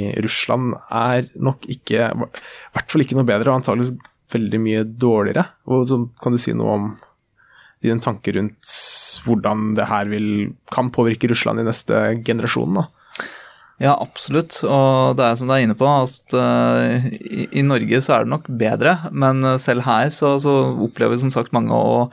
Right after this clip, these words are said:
Speaker 2: å møte et helsevesen som, som, hvor kompetansen er, eh,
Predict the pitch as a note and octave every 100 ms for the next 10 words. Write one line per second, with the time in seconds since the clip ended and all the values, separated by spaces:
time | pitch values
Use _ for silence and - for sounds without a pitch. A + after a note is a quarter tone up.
0 | - - - _ - C3 B2 G#2 A2+ A#2+
1 | A#2+ G#2+ A2 G#2 - A#2 A#2+ A2+ A2+ A#2
2 | A2+ A2+ A2 - A2+ A#2+ A#2 A2 A2+ A#2
3 | G2+ - G#2+ G#2+ A2 A2+ A2+ A2+ A2+ -